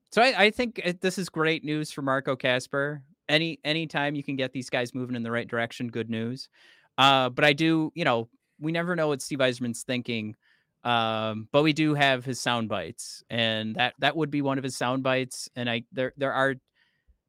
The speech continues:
dots to connect there with his, you score at every level. And, um, you know, i-, is, is this,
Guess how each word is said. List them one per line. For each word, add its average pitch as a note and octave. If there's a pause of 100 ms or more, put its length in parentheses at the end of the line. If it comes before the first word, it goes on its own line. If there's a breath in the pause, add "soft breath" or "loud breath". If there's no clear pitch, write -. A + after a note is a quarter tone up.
(500)
dots D#3
to -
connect C3+
there G#2+
with G#2+
his, A2
you A2
score B2+
at A#2+
every A#2
level. G#2 (540)
And, G#2+
um, G2+ (3000)
you F3
know, D3+
i-, D#3
is, D#3
is D3+
this, -